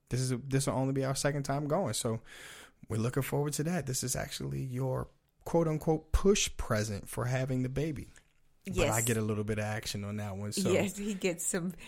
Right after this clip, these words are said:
Speaker 2: he gets some push present
Speaker 1: Yeah,
Speaker 2: too
Speaker 1: I'll
Speaker 2: for
Speaker 1: definitely be
Speaker 2: himself.
Speaker 1: pushing.
Speaker 2: <laughs>
Speaker 1: Yeah, so yeah, this is gonna be awesome. So we're, we're, uh, under two hundred days now,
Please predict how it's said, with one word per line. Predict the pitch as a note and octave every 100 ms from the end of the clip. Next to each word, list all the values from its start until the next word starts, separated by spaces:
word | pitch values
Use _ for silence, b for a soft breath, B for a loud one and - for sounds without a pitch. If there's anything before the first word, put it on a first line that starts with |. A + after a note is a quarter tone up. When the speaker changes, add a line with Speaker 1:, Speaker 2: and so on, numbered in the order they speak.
| B
Speaker 2:
he | - G#3
gets | G3 G3
some | - F3
push | E3 G#3+ F#3+ -
present | - F3+ F3 E3 D3+ - _
Speaker 1:
Yeah, | G#2+
Speaker 2:
too | - G#3 F#3+ - - -
Speaker 1:
I'll |
Speaker 2:
for | -
Speaker 1:
definitely | A2 - G#2
be |
Speaker 2:
himself. | G3 -
Speaker 1:
pushing. | A2 - -
Speaker 2:
<laughs> | F#4 F4+ F#4 - E4 - D4 - E4 - -
Speaker 1:
Yeah, | G2+ F#2 F2 E2
so | - G2
yeah, | A2+ A2
this | A#2 C#3
is | C3+
gonna | C3+ B2+
be | B2
awesome. | A2+ G#2+ G2
So | - A2
we're, | A#2+ A#2 G#2+ - -
we're, | A2 A#2 A2 - _ _ - - _
uh, | A2+ G#2 G2+ -
under | A#2+ B2+ C3+ D#3
two | - C#3+
hundred | D3 D3+
days | D3 B2 A#2+
now, | B2 A#2 D3+